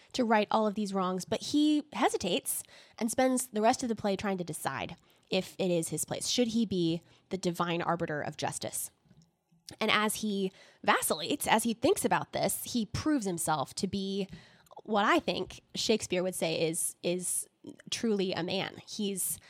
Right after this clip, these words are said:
mercurial, he's changeable, he's majestic in some ways, and he's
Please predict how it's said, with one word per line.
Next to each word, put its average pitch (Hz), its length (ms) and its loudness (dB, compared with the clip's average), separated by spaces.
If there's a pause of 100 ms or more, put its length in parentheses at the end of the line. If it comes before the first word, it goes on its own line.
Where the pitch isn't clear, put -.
(220)
mercurial, 254 520 2
he's 240 220 2
changeable, 302 640 4 (360)
he's 220 360 0
majestic 208 680 0
in 294 200 2
some 285 200 2
ways, 294 460 2
and 202 240 2
he's 190 400 0